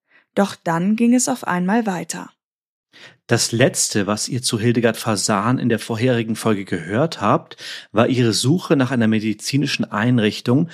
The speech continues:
Speaker 2: um ihren Körper der Krebsforschung zur Verfügung zu stellen. Das war am dreiundzwanzigsten November neunzehnhundertfünfzig.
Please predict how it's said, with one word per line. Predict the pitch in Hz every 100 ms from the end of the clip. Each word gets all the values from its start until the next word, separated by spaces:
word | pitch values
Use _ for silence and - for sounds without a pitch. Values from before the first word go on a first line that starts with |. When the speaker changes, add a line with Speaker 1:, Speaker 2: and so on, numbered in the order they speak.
| - - -
Speaker 2:
um | 127
ihren | 131 117 110
Körper | - 123 123 123
der | 110
Krebsforschung | - - 120 170 - - 101 95 101 90
zur | 104
Verfügung | - 104 - 101 92
zu | - -
stellen. | - 101 85 - - _ _ - - -
Das | - - 123
war | 110
am | 113
dreiundzwanzigsten | 95 92 117 160 160 139 131 139 - 113
November | 101 98 120 131 131
neunzehnhundertfünfzig. | 101 95 113 139 - 123 95 107 - - 123 123 - - - - -